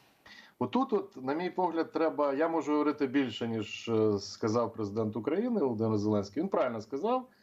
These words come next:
чітко, що нам потрібно. І сказав таку фразу, що членство, е, в Альянсі є безальтернативним.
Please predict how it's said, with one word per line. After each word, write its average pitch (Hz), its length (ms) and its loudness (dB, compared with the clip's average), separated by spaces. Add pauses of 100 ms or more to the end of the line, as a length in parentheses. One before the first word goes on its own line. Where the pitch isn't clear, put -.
(360)
чітко, 120 440 -4
що 131 220 -2
нам 120 180 -2
потрібно. 101 560 -2 (520)
І 127 80 -4
сказав 196 420 0
таку 170 240 -8
фразу, 175 440 -2
що - 260 -4
членство, 151 640 -2
е, 131 60 -4 (200)
в 123 320 -4
Альянсі 143 400 0
є 131 180 0
безальтернативним. 117 1120 -2